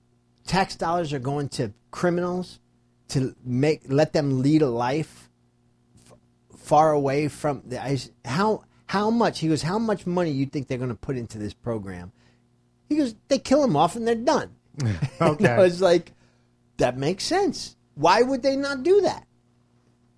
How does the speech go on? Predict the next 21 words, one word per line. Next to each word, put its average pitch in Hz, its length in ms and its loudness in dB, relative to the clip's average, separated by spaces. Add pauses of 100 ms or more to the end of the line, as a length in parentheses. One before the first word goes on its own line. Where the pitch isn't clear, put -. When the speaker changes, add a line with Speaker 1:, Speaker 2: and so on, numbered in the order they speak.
(1160)
Speaker 2:
There's 139 200 0
no 135 280 0 (120)
reason 117 460 -4
to. 95 260 -14 (1400)
So 170 200 2
the 160 100 6
witness 208 320 2
protection 151 480 0
pro-, 123 140 -4
okay, 135 320 -2
this 156 180 0
is 160 80 -4
why 147 160 4
I 131 60 2
thought, 127 260 -4
a, 143 180 -4 (280)
a 170 80 -2
couple 151 240 2
of - 80 -4
things. 95 240 -10 (640)
First, 185 380 2